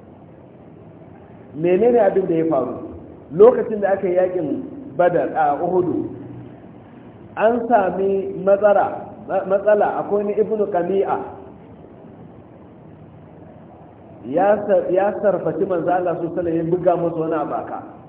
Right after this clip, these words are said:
Sai da manzo Allah ya faɗi.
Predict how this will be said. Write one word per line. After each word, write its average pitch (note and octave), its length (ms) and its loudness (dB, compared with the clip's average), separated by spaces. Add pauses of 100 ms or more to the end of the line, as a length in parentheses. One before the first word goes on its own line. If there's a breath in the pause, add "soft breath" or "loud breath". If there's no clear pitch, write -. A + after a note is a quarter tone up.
(1500)
Sai F3+ 140 -2
da F3 80 6
manzo D3+ 200 0
Allah D#3 220 0
ya A2+ 140 -6
faɗi. A#2 240 -6